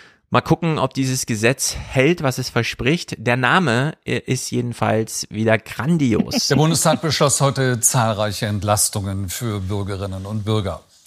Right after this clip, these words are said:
Speaker 2: Das sogenannte Sofortzuschlag- und Einmalzahlungsgesetz sieht unter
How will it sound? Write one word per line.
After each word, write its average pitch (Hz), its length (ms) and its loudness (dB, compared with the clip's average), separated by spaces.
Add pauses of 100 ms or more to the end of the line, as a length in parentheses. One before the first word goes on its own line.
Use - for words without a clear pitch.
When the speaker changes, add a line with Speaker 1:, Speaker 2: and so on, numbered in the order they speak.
(440)
Speaker 2:
Das 117 140 2
sogenannte 170 640 4
Sofortzuschlag- 131 1200 0
und 113 320 0
Einmalzahlungsgesetz 117 1400 0
sieht 113 200 -4
unter 95 320 -2